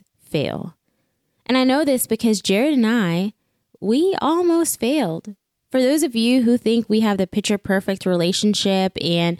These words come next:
Instagram shows the highlight of our life, wow, they're just thriving. No, that's a lie. Especially our first year and a half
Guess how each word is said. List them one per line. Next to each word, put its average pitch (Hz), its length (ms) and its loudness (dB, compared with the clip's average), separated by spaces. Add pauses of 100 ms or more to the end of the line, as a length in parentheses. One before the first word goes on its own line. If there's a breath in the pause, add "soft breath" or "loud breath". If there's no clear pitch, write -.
(360 loud breath)
Instagram 196 680 0
shows 185 280 0
the 180 100 -2
highlight 185 440 -2
of 170 160 0
our 170 160 0
life, 165 420 -2
wow, 170 680 -2
they're 170 300 0
just 170 420 -4
thriving. 180 720 0 (880 loud breath)
No, 196 480 2 (560)
that's 196 240 -2
a 240 80 2
lie. 165 480 -4 (840)
Especially 214 880 0
our 180 60 0
first 190 400 -2
year 180 260 0
and 175 80 0
a 175 60 0
half 175 440 -2